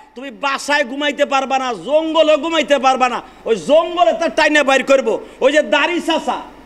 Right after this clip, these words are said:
কি জানি ওর নাম আমার মন থাকে না, হ্যাঁ, সালমান এফ রহমান, বাংলাদেশের সবচাইতে শীর্ষ ধনীদের মধ্যে দশ জনের ভিতরে এক নাম্বার এই চান্দুডে।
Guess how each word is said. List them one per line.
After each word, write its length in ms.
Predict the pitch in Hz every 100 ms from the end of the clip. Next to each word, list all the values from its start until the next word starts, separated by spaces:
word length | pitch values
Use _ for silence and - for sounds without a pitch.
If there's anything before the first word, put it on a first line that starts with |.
| - - - - -
কি 100 | 285
জানি 200 | 311 320
ওর 140 | 311
নাম 280 | 294 285 285
আমার 240 | 302 302
মন 160 | 285 254
থাকে 260 | 151 196 156
না, 80 | 113 - - - - - - 202 208 - - 185 - 175 - - - -
হ্যাঁ, 240 | 302 427 320 - - - - 254 262 262 269 - - -
সালমান 560 | - 254 320 349 370 381
এফ 200 | 339 -
রহমান, 520 | 320 320 302 233 - - - -
বাংলাদেশের 760 | - - 359 370 359 339 359
সবচাইতে 680 | - - 392 - - 381 349
শীর্ষ 460 | - 349 392 - 392
ধনীদের 520 | 320 349 381 359 349
মধ্যে 420 | 339 254 277 208 - - -
দশ 320 | 175 381 294
জনের 260 | 359 370 339
ভিতরে 280 | 330 330 311
এক 200 | 359 -
নাম্বার 380 | 311 349 302 294
এই 80 | 277
চান্দুডে। 520 | 262 233 190 160 113